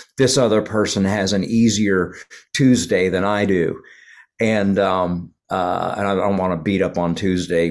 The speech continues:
in favor of Wednesday, but <laughs> when we kind of break it down, I, my,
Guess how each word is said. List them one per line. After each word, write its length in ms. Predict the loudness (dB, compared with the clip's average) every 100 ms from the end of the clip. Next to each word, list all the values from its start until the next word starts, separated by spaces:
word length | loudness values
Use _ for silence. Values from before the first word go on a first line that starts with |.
| -4
in 140 | -6
favor 360 | -2 -2 0 0
of 100 | 0
Wednesday, 600 | 0 0 -2 -2 -2 -2
but 300 | 0 0 0
<laughs> 720 | 0 -2 -2 -4 -4 -4 -4 -4 -4 -2 -4 -2 -8 -8 -2
when 120 | 0
we 80 | 2
kind 220 | 4 4
of 260 | 4 0 -10 -12 -16 -20 -10
break 400 | 0 4 4 2
it 200 | -2 0
down, 560 | 2 2 4 2 0 -2 -10 _ _ -6
I, 260 | -4 -2 0
my, 300 | 2 2